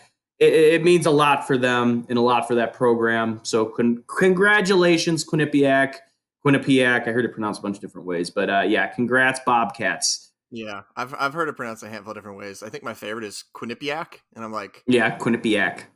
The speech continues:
Speaker 2: It's fun to say it like that, but yeah, I think, I think it's generally
Speaker 1: I think it's
Speaker 2: Quinnipiac.
Speaker 1: Quinnipiac. Yeah,
Speaker 2: Yeah,
Speaker 1: Quinnipiac.
Speaker 2: Quinnipiac. Um, yeah, no, I mean, that was a great game. Um, you know,
Speaker 1: Good
Speaker 2: obviously
Speaker 1: title game. Yeah, it had everything you wanted.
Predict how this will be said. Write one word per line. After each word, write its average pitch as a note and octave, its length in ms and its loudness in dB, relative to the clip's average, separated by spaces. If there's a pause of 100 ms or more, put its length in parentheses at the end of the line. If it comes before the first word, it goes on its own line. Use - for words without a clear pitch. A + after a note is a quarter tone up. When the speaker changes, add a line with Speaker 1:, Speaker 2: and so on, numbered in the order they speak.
(140)
Speaker 2:
It's - 200 -20
fun G3 100 -8
to D#3 60 -8
say B2 260 -10
it C3+ 100 -10
like D3 200 -8
that, D#3 240 -6
but A#2 140 -10
yeah, A2 180 -6
I G#2+ 60 -10
think, C#3+ 260 -12
I A#2 80 -8
think C3 200 -12
it's A#2+ 140 -14
generally G#2 460 -14
Speaker 1:
I B2+ 60 -20
think C#3+ 140 -2
it's - 80 -8
Speaker 2:
Quinnipiac. A#2 380 -2
Speaker 1:
Quinnipiac. A2+ 540 0
Yeah, - 180 -6
Speaker 2:
Yeah, F#2+ 120 -8
Speaker 1:
Quinnipiac. - 560 -12 (100)
Speaker 2:
Quinnipiac. - 1080 -20
Um, A#2 440 -4
yeah, E3+ 240 0
no, D#3+ 160 -4
I C#3 80 2
mean, D3 80 -4
that D#3 80 0
was F3+ 120 -2
a E3+ 40 -6
great C#3 240 -4
game. A#2+ 400 -8 (100)
Um, A2+ 580 -8 (340)
you B2 140 -14
know, G#2 320 -14
Speaker 1:
Good - 140 0
Speaker 2:
obviously - 180 0
Speaker 1:
title A3 220 4
game. C#3 260 2
Yeah, F3 200 2
it B2+ 80 0
had D#3+ 140 0
everything D3+ 360 0
you A2 100 0
wanted. G#2+ 440 -6